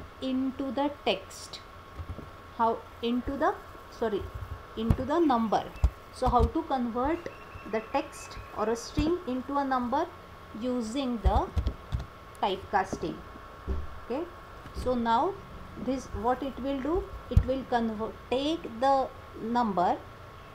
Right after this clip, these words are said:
which is in the string format, that is then converted into the int, integer, and then that number is assigned to the num one. The same thing we have to do for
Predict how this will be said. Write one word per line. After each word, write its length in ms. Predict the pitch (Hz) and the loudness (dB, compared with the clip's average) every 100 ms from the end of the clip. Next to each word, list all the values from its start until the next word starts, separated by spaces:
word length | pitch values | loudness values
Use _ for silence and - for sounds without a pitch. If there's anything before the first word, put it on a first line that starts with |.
| - - 208 | -16 -12 -4
which 240 | 247 - | -4 0
is 160 | 311 311 - - | 2 2 0 -4
in 220 | 269 262 | -2 2
the 160 | 269 370 - | 0 0 -6
string 540 | - - - 302 320 302 | -14 -12 0 4 4 4
format, 520 | 214 175 175 202 320 - - - - 185 - | 4 4 4 0 -2 -6 -16 -16 -14 -4 4
that 180 | 233 254 | 4 4
is 320 | 330 349 320 262 | 2 2 2 2
then 240 | 285 285 | 2 2
converted 720 | 277 233 208 247 269 320 320 - | 2 2 2 2 2 0 0 0
into 380 | 269 254 240 254 | 0 0 0 2
the 160 | 247 247 - | 2 2 -2
int, 380 | 254 226 285 - - - - 226 | 0 0 -2 -6 -10 -16 -10 -2
integer, 640 | 240 233 254 202 190 311 - - - - | -2 0 0 2 0 0 -6 -16 -16 -2
and 240 | 247 240 196 | 0 2 2
then 320 | 220 302 349 | 2 4 4
that 220 | 311 302 | 2 2
number 360 | 294 254 247 247 | 0 0 2 2
is 160 | 285 262 | 0 0
assigned 460 | 220 202 190 190 | 0 0 0 0
to 80 | 214 | -2
the 140 | 220 | 2
num 260 | 277 254 202 | 4 4 4
one. 240 | 165 - - - - - - | 0 -2 -6 -14 -14 -12 4
The 100 | 240 | 6
same 340 | - 254 302 | 6 2 2
thing 320 | 311 330 339 285 | 0 2 2 2
we 140 | 269 | 2
have 180 | 254 247 | 2 4
to 120 | 269 | 2
do 380 | 269 262 240 339 - - - - - - - - - | 2 4 4 2 -2 -6 -8 -16 -16 -16 -16 2 6
for 220 | 233 | 8